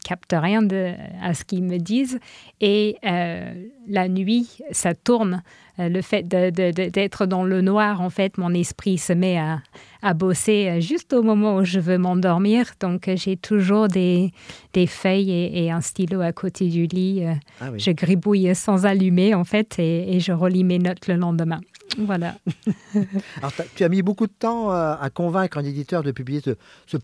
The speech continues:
Speaker 2: ce fameux premier roman, il
Speaker 1: En,
Speaker 2: me semble. Non, en
Speaker 1: en
Speaker 2: Angleterre.
Speaker 1: anglais ?
Speaker 2: Oui.
Speaker 1: Euh,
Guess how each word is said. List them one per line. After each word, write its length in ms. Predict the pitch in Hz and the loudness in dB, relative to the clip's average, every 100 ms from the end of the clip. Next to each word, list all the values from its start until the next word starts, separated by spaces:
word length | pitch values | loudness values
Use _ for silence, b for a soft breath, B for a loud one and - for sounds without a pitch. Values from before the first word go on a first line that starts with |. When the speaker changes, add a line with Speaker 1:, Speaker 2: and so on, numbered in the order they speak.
| - | -6
Speaker 2:
ce 120 | - | -6
fameux 260 | 143 147 156 | -2 0 0
premier 280 | - 160 170 | 0 2 2
roman, 340 | 165 170 240 _ _ _ _ - | 2 0 -2 _ _ _ _ 0
il 40 | |
Speaker 1:
En, 200 | 208 202 190 | 2 4 2
Speaker 2:
me 40 | |
semble. 300 | 175 180 240 _ | 0 -4 -6 _
Non, 80 | 165 | -4
en 120 | 160 | 0
Speaker 1:
en 140 | 220 233 | 2 4
Speaker 2:
Angleterre. 160 | 226 226 - 254 | 4 4 6 6
Speaker 1:
anglais ? 120 | 330 - - | 4 -2 -4
Speaker 2:
Oui. 200 | 151 147 - B B - | 0 0 -2 B B 0
Speaker 1:
Euh, 580 | 240 240 240 240 240 | 4 4 4 2 2